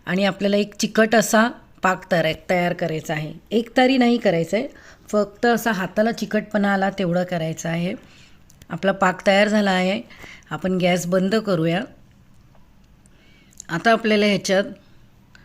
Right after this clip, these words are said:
गॅस बंद झाल्यावर थंड पाकात आपण जे मैदा भाजून घेतलेला आहे, तो सर्व घालायचा आहे आणि साखर व मैदा हळूहळू करून मिक्स करून घ्यायचं आहे.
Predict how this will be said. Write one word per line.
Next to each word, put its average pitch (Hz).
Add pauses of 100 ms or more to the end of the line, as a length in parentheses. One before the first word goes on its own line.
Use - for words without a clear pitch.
(280)
गॅस 185
बंद 202
झाल्यावर 185 (420)
थंड 214
पाकात 202 (440)
आपण 208
जे 208 (520)
मैदा 196
भाजून 196
घेतलेला 175
आहे, 170 (200)
तो 208
सर्व 175
घालायचा 160
आहे 170 (1160)
आणि 180
साखर 196
व 202
मैदा 185 (960)
हळूहळू 196
करून 196 (640)
मिक्स 202
करून 170
घ्यायचं 151
आहे. 147